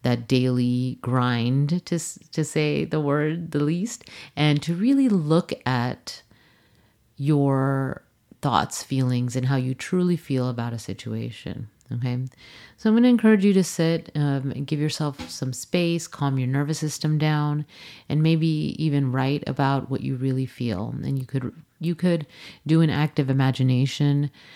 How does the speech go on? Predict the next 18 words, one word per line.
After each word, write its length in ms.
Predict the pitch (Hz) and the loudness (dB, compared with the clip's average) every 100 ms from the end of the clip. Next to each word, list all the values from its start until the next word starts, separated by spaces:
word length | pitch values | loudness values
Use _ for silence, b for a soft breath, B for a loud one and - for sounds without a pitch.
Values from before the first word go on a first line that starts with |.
| B B | B B
um, 580 | 143 127 123 127 127 - _ _ - | -2 0 0 -4 -6 -10 _ _ -6
technique, 480 | 156 - 147 139 - | -4 -2 -2 -2 -4
which 180 | 135 139 | -2 -2
is 160 | 120 | -2
basically 680 | - 131 - 131 - 123 123 | -2 -4 -2 -6 -2 -2 0
asking 380 | 131 135 - 131 | -2 -2 -4 -4
your 120 | 123 | -2
higher 320 | 120 120 113 | -2 -4 -4
self 440 | 120 - 117 117 - | -6 -4 -4 -4 -10
through 260 | - 123 120 | -6 -2 -2
a 40 | |
journaling 500 | 117 120 131 156 165 | -2 -4 -2 -4 -4
process 540 | 202 190 196 196 - | -4 -4 -4 -6 -4
where 100 | 147 | -4
you 140 | 135 123 | -4 -2
write 240 | 123 127 | -4 -4
the 80 | 123 | -8
question, 640 | - 190 - - 180 180 | -4 -6 -4 -6 -4 -4